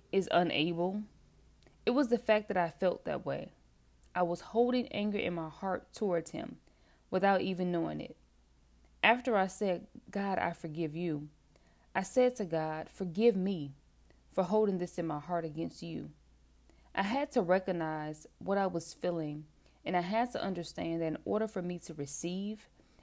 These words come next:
I have to grow in this area of my life that requires faith.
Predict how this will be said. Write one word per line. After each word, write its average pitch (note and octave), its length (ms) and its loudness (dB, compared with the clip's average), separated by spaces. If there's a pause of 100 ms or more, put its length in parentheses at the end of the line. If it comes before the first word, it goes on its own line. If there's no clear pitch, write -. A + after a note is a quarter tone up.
(180)
I G#3 100 4
have G#3 280 -2
to F3 100 -6
grow E3+ 260 2
in D#3 60 -2
this E3 260 -6
area D#3+ 260 0
of D#3+ 80 -2
my D#3 140 -4
life D#3+ 300 -4
that D3+ 220 -4 (280)
requires E3+ 560 0
faith. - 480 -4